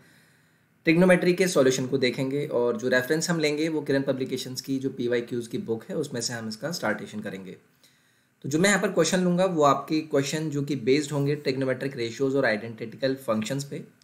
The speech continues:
तो उन पर बेस्ड अपने इन क्वेश्चंस को लेने की कोशिश करेंगे। ये कुछ मेरे बारे में जानकारी, my name is Robin। तो चलिए हम अपने सेशन को स्टार्ट करेंगे और इसके साथ साथ अगर आपको कोई भी डाउट होता है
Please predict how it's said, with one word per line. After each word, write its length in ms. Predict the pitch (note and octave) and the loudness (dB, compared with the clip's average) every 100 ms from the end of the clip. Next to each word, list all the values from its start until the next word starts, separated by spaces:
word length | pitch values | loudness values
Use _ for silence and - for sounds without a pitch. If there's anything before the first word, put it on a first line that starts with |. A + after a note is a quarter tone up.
| _ - | _ -4
तो 300 | A2+ G#2+ - | -2 0 -2
उन 120 | C3 | -2
पर 140 | C#3+ D#3+ | 0 2
बेस्ड 300 | C#3+ D3 C#3+ | 4 2 2
अपने 180 | - C#3 | -2 -2
इन 80 | |
क्वेश्चंस 320 | C#3+ B2 B2+ B2+ | -4 -4 -6 -6
को 100 | B2+ | -4
लेने 200 | A#2 A#2 | -4 -6
की 100 | A#2 | -8
कोशिश 280 | A2+ G#2+ - | -10 -10 -8
करेंगे। 420 | A2+ A2+ B2 E3+ - - _ _ _ - | -6 -6 -8 -8 -12 -20 _ _ _ -2
ये 80 | D#3 | 0
कुछ 200 | E3 F#3 | 2 4
मेरे 140 | F3+ | 4
बारे 180 | E3+ E3+ | 6 4
में 100 | E3+ | 4
जानकारी, 440 | D#3+ D#3 D3+ D#3 D#3 | 2 0 0 -2 0
my 160 | C3 | -2
name 200 | C3 C3+ | 0 -2
is 80 | B2+ | -2
Robin। 360 | A2+ A2 C#3+ F3 - _ _ - | -2 -2 -6 -10 -16 _ _ -8
तो 40 | |
चलिए 220 | - C#3+ | -2 2
हम 100 | F3+ D#3+ | 4 2
अपने 160 | E3 | 0
सेशन 280 | E3+ C#3 D#3 | 0 0 -2
को 120 | D#3+ | -2
स्टार्ट 300 | C#3+ C#3 C#3+ | 0 2 2
करेंगे 280 | D3 D3 E3 | 2 0 -2
और 60 | E3+ | -4
इसके 180 | - | -4
साथ 220 | D#3+ C#3 C#3 | -4 -2 -2
साथ 140 | F3+ | -2
अगर 180 | E3 D3 | -4 -4
आपको 140 | - | -6
कोई 140 | C#3+ C#3+ | -6 -2
भी 100 | D3+ | 0
डाउट 260 | B2 C3+ D3 | 2 2 0
होता 180 | C#3+ | -4
है 160 | C#3+ E3 | -6 -6